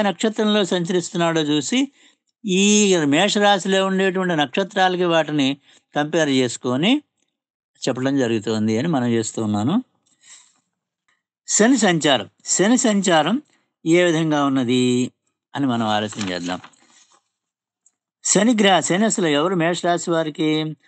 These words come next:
లాభాధిపతి, రాజ్యాధిపతి, అంటే పది, పదకొండు స్థానముల యొక్క అధిపతి. ఇప్పుడు ఎక్కడున్నారు వారు సంచారం చేస్తున్నారు? పదింట్లోనే సంచారం చేస్తున్నారు. అంటే మకర రాశిలోనే సంచారం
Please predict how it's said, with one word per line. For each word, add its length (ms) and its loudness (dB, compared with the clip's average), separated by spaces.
లాభాధిపతి, 840 2
రాజ్యాధిపతి, 720 0
అంటే 200 -2
పది, 360 -2
పదకొండు 580 -2
స్థానముల 480 2
యొక్క 260 -2
అధిపతి. 360 -4
ఇప్పుడు 260 -4
ఎక్కడున్నారు 580 2
వారు 160 0
సంచారం 520 -2
చేస్తున్నారు? 480 -2
పదింట్లోనే 640 0
సంచారం 560 0
చేస్తున్నారు. 500 -6
అంటే 260 -2
మకర 340 0
రాశిలోనే 560 2
సంచారం 520 -2